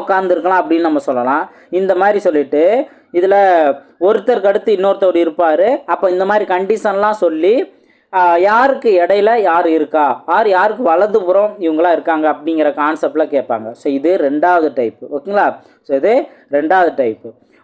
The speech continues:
மூணாவது டைப் அப்படின்னு பார்த்தீங்கன்னா, யார் பெரியவங்க அப்படிங்கிற மாதிரி. So, இவரை விட வயதில் மூத்தவர் இவரு, இன்னொருத்தவரோட இன்னும் வயது மூத்தவர் இவரு. இந்த மாதிரி கான்செப்ட்ல அந்த வயது மூத்தவர் யாரு, இளையவர் யாரு அப்படிங்கிற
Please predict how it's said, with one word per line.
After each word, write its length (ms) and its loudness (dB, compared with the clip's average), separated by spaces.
மூணாவது 420 2
டைப் 240 2
அப்படின்னு 280 -2
பார்த்தீங்கன்னா, 380 -2
யார் 300 4
பெரியவங்க 560 4
அப்படிங்கிற 440 0
மாதிரி. 260 2
So, 80 0
இவரை 300 2
விட 120 2
வயதில் 340 2
மூத்தவர் 400 0
இவரு, 300 2
இன்னொருத்தவரோட 600 2
இன்னும் 340 2
வயது 320 2
மூத்தவர் 380 2
இவரு. 220 2
இந்த 220 0
மாதிரி 200 2
கான்செப்ட்ல 480 0
அந்த 140 0
வயது 340 2
மூத்தவர் 460 0
யாரு, 260 2
இளையவர் 480 2
யாரு 200 2
அப்படிங்கிற 360 0